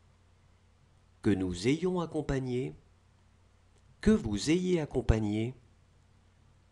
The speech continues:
qu'ils aient accompagné, qu'elles aient accompagné. Examiner.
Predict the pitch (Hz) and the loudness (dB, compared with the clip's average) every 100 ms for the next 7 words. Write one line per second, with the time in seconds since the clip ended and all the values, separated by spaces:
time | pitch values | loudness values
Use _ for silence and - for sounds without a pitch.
0 | - 107 87 85 95 143 143 135 127 117 | -8 -6 -4 -2 0 2 0 0 2 2
1 | 113 104 107 120 - _ _ _ - 208 | 0 -2 -2 -4 -8 _ _ _ -4 -2
2 | 202 170 175 147 - 113 98 95 - - | -2 0 0 0 -4 0 0 0 -4 -6
3 | - - _ _ _ - - - - _ | -16 -20 _ _ _ -20 -20 -20 -20 _
4 | _ _ _ _ _ _ _ _ - _ | _ _ _ _ _ _ _ _ -20 _
5 | _ _ - 220 180 160 165 135 110 92 | _ _ 12 12 12 10 12 12 10 8
6 | 65 107 | 4 0